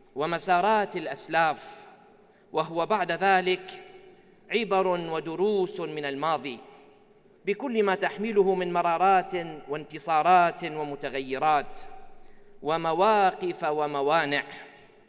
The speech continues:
ومنح ومحن وفرص وتهديدات وغيرها، مما يساعد الشعوب على توثيق التجارب ومراجعتها وتنضيج المشاريع والرؤى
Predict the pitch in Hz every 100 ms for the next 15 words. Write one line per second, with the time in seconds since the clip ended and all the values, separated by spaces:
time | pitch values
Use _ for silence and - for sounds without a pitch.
0 | _ _ _ - 175 190 262 214 - 180
1 | 170 156 170 - 160 143 113 - - -
2 | - - _ - - _ - 185 190 277
3 | 233 - 196 175 180 156 147 156 160 160
4 | 156 165 151 147 143 - 135 147 202 143
5 | 139 139 147 - - - - - - -
6 | - 147 170 180 180 233 226 202 190 -
7 | 196 220 196 180 185 180 185 175 208 196
8 | 190 190 165 196 202 190 180 170 170 170
9 | 160 151 160 165 185 151 147 123 - -
10 | - - - _ - 127 - 165 165 214
11 | 190 190 185 202 190 196 208 185 190 196
12 | 214 185 185 110